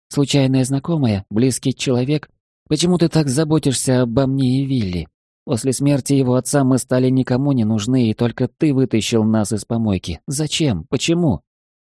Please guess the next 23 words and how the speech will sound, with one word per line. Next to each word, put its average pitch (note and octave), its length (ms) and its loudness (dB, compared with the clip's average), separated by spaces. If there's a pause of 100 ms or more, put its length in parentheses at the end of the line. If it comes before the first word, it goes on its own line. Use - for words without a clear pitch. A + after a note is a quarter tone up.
(220)
«Вы D3 300 2
ведь D3 260 0
не E3+ 220 2
были C3+ 180 2
с C3+ 140 -2
Вилли D3 260 4
так C3 260 -2
уж C3+ 120 0
близки, C#3 400 -2
я G#2+ 260 0
точно D#3 400 0
это C#3 220 0
знаю». F#2+ 440 -2 (400)
Да F#2+ 140 0
я D3+ 220 0
и B2 40 2
сам D3+ 300 -2
не F#2+ 80 2
знаю, F#2 380 0
почему A2 400 0
я E2+ 200 0
это E2 160 -4
делаю. D2 540 -6